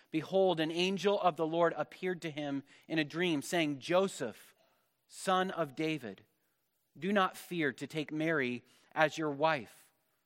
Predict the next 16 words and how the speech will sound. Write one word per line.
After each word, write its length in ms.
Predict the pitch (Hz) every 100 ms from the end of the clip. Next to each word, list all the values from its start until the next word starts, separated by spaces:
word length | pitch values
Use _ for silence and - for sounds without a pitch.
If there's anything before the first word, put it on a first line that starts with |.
| _ _ _ _ _ _ -
for 120 | 151
that 300 | 160 175 180
which 300 | 170 160 -
he, 460 | - 202 151 113 - _ _ _ _
the 60 | -
person 640 | - 185 160 151 120 101 _ _ _ _
who 120 | 180
is 120 | 170 -
conceived 600 | 170 - - 202 175 170
in 160 | 175
her, 260 | 139 185 165
is 240 | 147 147
from 500 | - 180 175 143 131 - _ _
the 80 | 143
Holy 320 | 127 165 151
Spirit. 640 | 135 - 147 110 92 -